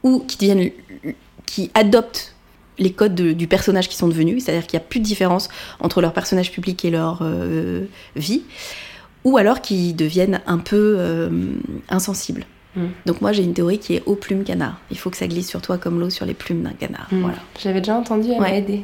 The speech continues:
Speaker 2: elle est bien.
Speaker 1: Elle est très bien. C'est-à-dire,
Speaker 2: <laughs>
Speaker 1: euh, les canards, c'est pas insensible, mais c'est, ça n'est pas non plus touché partout.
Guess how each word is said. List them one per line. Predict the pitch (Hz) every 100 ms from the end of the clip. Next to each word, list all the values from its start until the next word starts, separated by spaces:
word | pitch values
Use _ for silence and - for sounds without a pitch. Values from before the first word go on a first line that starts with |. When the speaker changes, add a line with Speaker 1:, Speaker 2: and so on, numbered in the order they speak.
| 214
Speaker 2:
elle | 190
est |
bien. | 190 208 - -
Speaker 1:
Elle | 185 185
est | 185
très | - 226
bien. | 185
C'est-à-dire, | 185 175 190 160 -
Speaker 2:
<laughs> | - 175
Speaker 1:
euh, | -
les | - 180
canards, | 185 214 269
c'est | -
pas | 240
insensible, | 254 254 240 - 180 -
mais | 151 147 147
c'est, | - 143 143
ça | 170
n'est | 165
pas | 190
non | 190
plus | 175 202
touché | - -
partout. | 214 190 -